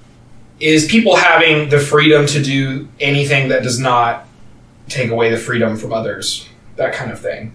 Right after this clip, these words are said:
where it's like, it doesn't matter if people, their variations are all okay so long as they're not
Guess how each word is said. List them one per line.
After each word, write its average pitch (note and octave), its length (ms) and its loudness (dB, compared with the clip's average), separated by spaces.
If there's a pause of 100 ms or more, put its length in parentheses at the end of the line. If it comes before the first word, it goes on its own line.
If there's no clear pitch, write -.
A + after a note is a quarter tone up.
(100)
where B2+ 140 0
it's - 160 -4
like, A2+ 240 -2
it C3+ 40 -4
doesn't D3 220 2
matter D#3+ 340 4
if C#3+ 80 -2
people, D3 340 2 (240)
their D#3+ 180 6
variations D#3+ 760 4
are C#3+ 140 4
all C#3+ 220 6
okay F3 420 2
so D3 200 4
long C#3 300 4
as C3 140 -2
they're C3 180 2
not C3 500 0